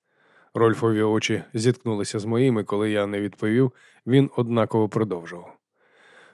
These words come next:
"Багато хто з нас хотів би знати, як це відбувається. В минулому скілери не раз полювали на нас, наче б ми були заразою. Серед старої крові нема нікого, чия родина не постраждала б від їхніх рук.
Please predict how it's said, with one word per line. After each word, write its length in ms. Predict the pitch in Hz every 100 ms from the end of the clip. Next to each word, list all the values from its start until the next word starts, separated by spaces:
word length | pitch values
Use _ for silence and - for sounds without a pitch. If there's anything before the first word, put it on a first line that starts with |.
| _
"Багато 520 | - 117 120 139 127
хто 240 | 117 - 123
з 100 | 107
нас 260 | 131 113
хотів 360 | - 120 120 110
би 140 | 110
знати, 420 | 113 135 120 101 113
як 200 | 110 98
це 120 | 117
відбувається. 840 | 107 104 107 101 85 85 - - - _ _ _ _ _
В 60 | -
минулому 500 | 120 135 139 127 120
скілери 520 | - 131 127 127 120
не 140 | 117 123
раз 240 | 135 117
полювали 480 | 110 107 107 104 104
на 120 | 104
нас, 280 | 107 101 -
наче 220 | 107 110
б 40 |
ми 160 | 104 104
були 340 | 104 104 104
заразою. 600 | 95 101 113 104 92 92 - _ _ _ _ _ _
Серед 300 | - 117 120
старої 380 | - 123 123 120
крові 340 | 127 131 120
нема 260 | 120 123 120
нікого, 440 | 120 120 135 113
чия 320 | 110 117 110
родина 520 | 107 110 123 117 107 - -
не 200 | 117 123
постраждала 720 | 123 113 127 117 107 120 117
б 60 | 110
від 200 | 113 110
їхніх 420 | 113 107 120 104
рук. 340 | 123 110 -